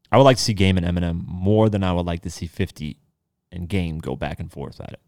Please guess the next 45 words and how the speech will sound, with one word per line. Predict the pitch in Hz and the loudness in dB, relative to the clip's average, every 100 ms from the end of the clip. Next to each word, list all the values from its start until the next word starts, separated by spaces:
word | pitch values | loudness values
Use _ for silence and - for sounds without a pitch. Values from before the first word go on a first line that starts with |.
| _ _ _ | _ _ _
Fifty | - 139 123 | -4 0 4
didn't | 107 98 | 4 6
really | 90 87 | 4 0
entertain | 87 87 - 92 87 | -2 -4 -4 -4 -4
the | 82 | -6
Game | 82 80 76 | -6 -6 -6
when | 78 78 | -6 -4
they | 82 | -4
were | 76 | -4
beefing, | 87 78 - 64 - _ _ _ _ _ | -4 -6 -8 -12 -14 _ _ _ _ _
beefing, | 95 87 90 82 | -6 -6 -6 -6
whatever. | 82 85 82 78 | -4 -6 -6 -8
I | 80 | -10
mean, | 78 82 | -10 -8
fifty | 98 92 | -8 -6
dropped, | 90 - 87 82 | -4 0 0 -2
like, | 76 - - | -6 -10 -12
one | 87 85 | -6 -6
or | 82 | -4
two | - | -6
diss | 80 80 | -8 -10
tracks, | - 57 50 - | -8 -8 -8 -12
I | |
think. | - 71 - | -12 -12 -8
I'm | 98 | -2
Not | 95 | -2
Rich, | 85 90 | 0 -2
I'm | - | -6
Still | - 85 | -6 -4
Lying, | 85 87 85 85 | -4 -4 -6 -6
and | - | -8
I | |
think | - 82 | -6 -8
one | 85 85 | -8 -8
more | 80 73 | -8 -8
track. | - - - - _ _ _ _ _ _ _ _ _ | -10 -8 -10 -12 _ _ _ _ _ _ _ _ _
So | - | -2
fifty | 101 151 160 | 2 2 4
didn't | 120 92 | 4 4
really | 90 82 | 2 0
entertain | 85 85 90 85 | -2 -4 -4 -4
Game | 76 71 58 | -4 -6 -8
at | |
the | - | -12
time. | - - 98 | -12 -14 -14